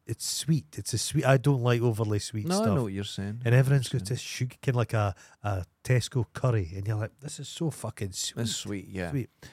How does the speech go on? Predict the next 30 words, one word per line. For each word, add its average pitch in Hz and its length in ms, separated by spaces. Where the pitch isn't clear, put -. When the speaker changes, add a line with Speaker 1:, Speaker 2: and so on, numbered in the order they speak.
Speaker 2:
But 139 160
no, 139 200
Speaker 1:
It's 151 140
Speaker 2:
it's - 40
Speaker 1:
awful. 180 380
But 156 160
what 165 140
they're 180 120
doing 120 340
now 143 220
is, 95 260
I - 60
think 123 260
it's 104 140
Wales 117 420
that's 117 140
starting 120 520
the 110 120
campaign. 117 600
Speaker 2:
Okay. 107 240
Speaker 1:
So 104 160
you're 120 220
not 139 320
gonna 123 240
get 113 240
meal 117 300
deals 101 500
with 98 160
fatty 104 440
foods. - 520